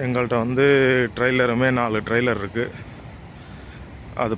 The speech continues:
போக வந்து பஸ் இருக்கு, ஸ்டாஃப் பிக்கப் பண்ணி டிராப் பண்றது, ஒரு அஞ்சு பஸ்ஸு. அது போக ஆஃப் லாரின்னு சொல்லுவாங்க. நம்ம ஊர்ல வந்து இந்த லெவன் டென் வண்டி இருக்குது இல்லைங்களா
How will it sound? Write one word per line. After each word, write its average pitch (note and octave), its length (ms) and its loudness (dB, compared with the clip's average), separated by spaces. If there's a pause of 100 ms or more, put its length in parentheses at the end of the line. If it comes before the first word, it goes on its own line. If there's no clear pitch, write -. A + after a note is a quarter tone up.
போக B2+ 260 2
வந்து A#2+ 240 0
பஸ் A2+ 180 0 (140)
இருக்கு, G#2+ 280 0 (440)
ஸ்டாஃப் A#2 260 -2 (120)
பிக்கப் A#2 280 -4
பண்ணி A2 220 -2
டிராப் G#2 240 -6
பண்றது, G2+ 360 -8 (580)
ஒரு G#2+ 160 -4
அஞ்சு A2 240 0
பஸ்ஸு. A#2+ 300 0 (960)
அது A#2 100 0 (100)
போக C3+ 260 4
ஆஃப் C#3 220 2
லாரின்னு B2 300 2
சொல்லுவாங்க. G#2 320 -2 (180)
நம்ம B2 200 0
ஊர்ல B2+ 220 2
வந்து A#2+ 220 2 (2250)
இந்த A2+ 120 0 (1600)
லெவன் C#3+ 240 0
டென் C3+ 200 2
வண்டி B2 180 2
இருக்குது G#2+ 220 2
இல்லைங்களா A2+ 280 2